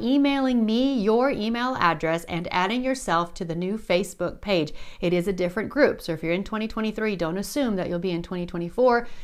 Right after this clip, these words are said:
You've gotta add yourself to the new Facebook page and send me your email so I can add it to the new group. And of course, I certainly hope to have you join us again in twenty twenty-four, and this time you can bring your friends along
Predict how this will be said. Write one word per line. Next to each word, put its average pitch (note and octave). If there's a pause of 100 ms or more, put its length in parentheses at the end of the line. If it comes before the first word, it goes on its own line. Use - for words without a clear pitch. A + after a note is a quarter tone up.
(140)
You've F#3
gotta E3 (140)
add F#3+
yourself F#3
to -
the E3+
new F3+
Facebook -
page G#3
and D#3
send F3+
me G#3+
your G3+
email F3+
so D#3+
I D3
can E3+
add E3
it -
to F3+
the E3
new D#3
group. C4
And F3+
of F3+
course, G3+
I D#3+
certainly A3+
hope F3+
to E3+
have D#3
you A#3+ (360)
join B3+
us D4
again B3
in A#3
twenty A3+
twenty-four, A#3
and A#3+
this D4+
time D4
you B3
can G#3
bring B3+
your D4+
friends D4
along G#3